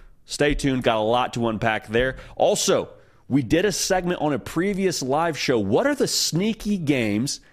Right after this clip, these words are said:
in this twenty twenty-three college football season? Notice, we said sneaky. We did not say, "What are the big-time matchups?" We did not say, "What is that game that College Game Day is gonna be at?" And we make sure that we're at,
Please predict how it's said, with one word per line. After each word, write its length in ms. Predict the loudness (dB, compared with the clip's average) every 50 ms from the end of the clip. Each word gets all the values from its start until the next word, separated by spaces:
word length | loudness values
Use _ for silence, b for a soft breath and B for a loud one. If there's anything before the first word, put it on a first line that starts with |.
| b b b b b
in 140 | b 0 2
this 180 | 2 0 0 -4
twenty 380 | -8 -6 -4 -4 -2 -2 -4
twenty-three 500 | -4 -4 -4 -4 -2 -2 -2 -2 -4 -4
college 360 | -4 -2 -2 -2 -2 -2 -4 -4
football 420 | -2 -2 0 0 2 0 0 0
season? 380 | 0 0 0 0 -2 -4 -10 -16 _ _ b b b b b b
Notice, 460 | -2 0 2 2 2 0 -2 -6 -4 -2
we 120 | 0 0
said 300 | 0 2 0 0 0 0
sneaky. 420 | -2 -2 0 0 0 0 0 -2
We 180 | 0 2 2 2
did 120 | 2 2
not 300 | 2 2 2 0 0 0
say, 180 | 0 2 2 2
"What 240 | 2 2 2 0 2
are 60 | 2
the 80 | 0 0
big-time 520 | 0 0 -2 -2 -2 -2 -2 -2 0 0 0
matchups?" 340 | -2 -2 -2 -4 -4 -2 0
We 100 | 0 2
did 120 | 2 2
not 240 | 0 0 0 0 0
say, 120 | 0 0
"What 240 | 2 2 2 2 2
is 120 | 2 2
that 180 | 2 0 2 0
game 220 | 0 0 0 0
that 160 | 0 -2 -2 -2
College 340 | -2 0 0 0 0 0
Game 180 | 0 0 2 2
Day 60 | 2
is 100 | 2 2
gonna 200 | 2 0 0 0
be 260 | 0 0 0 2 2
at?" 80 | 2 0
And 80 | 0 0
we 140 | 0 2
make 180 | 2 0 0 0
sure 140 | 0 0 0
that 160 | 2 2 2
we're 180 | 2 2 4 4
at, 180 | 2 0 0